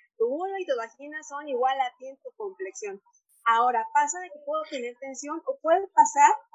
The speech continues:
que no tenga tensión muscular, pero mi musculatura no tiene esa flexibilidad,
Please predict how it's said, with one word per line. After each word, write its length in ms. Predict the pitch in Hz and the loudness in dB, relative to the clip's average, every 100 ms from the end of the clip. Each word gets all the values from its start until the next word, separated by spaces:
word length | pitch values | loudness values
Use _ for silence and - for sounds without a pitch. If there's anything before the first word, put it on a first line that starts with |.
| _ - | _ -4
que 80 | 285 | -2
no 80 | 311 392 | -2 -6
tenga 240 | 349 359 330 | -6 -6 -6
tensión 400 | 302 285 302 302 | -6 -4 -4 -6
muscular, 480 | 302 330 285 277 294 - _ | -8 -6 0 0 0 -8 _
pero 380 | 320 302 294 784 _ _ _ | 0 2 0 -2 _ _ _
mi 160 | 277 277 | -2 0
musculatura 800 | 262 262 - 262 254 254 277 302 311 | -2 -6 -2 0 0 -2 -6 -6 -6
no 220 | 254 285 - | -6 -8 -8
tiene 300 | 330 330 339 | -10 -8 -8
esa 240 | 339 - 277 | -8 -12 -4
flexibilidad, 520 | 247 214 220 220 226 | -2 -2 -4 -6 -4